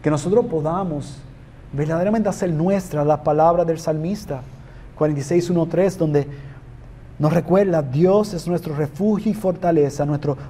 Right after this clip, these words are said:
pronto auxilio en las tribulaciones. Por tanto, no temeremos, aunque la tierra sufra cambios y aunque los montes se deslicen al fondo de los mares, aunque bramen y se agiten sus aguas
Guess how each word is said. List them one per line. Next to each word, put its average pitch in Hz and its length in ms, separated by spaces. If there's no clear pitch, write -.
pronto 208 420
auxilio 196 480
en 160 60
las 160 160
tribulaciones. 165 760
Por 170 180
tanto, 190 560
no 220 460
temeremos, 190 680
aunque 180 240
la 180 180
tierra 220 300
sufra 247 480
cambios 170 540
y 185 80
aunque 190 240
los 180 180
montes 226 520
se 220 120
deslicen 220 720
al 190 120
fondo 233 460
de 202 120
los 175 180
mares, 180 480
aunque 196 340
bramen 180 760
y 208 80
se 202 160
agiten 220 500
sus - 300
aguas 180 500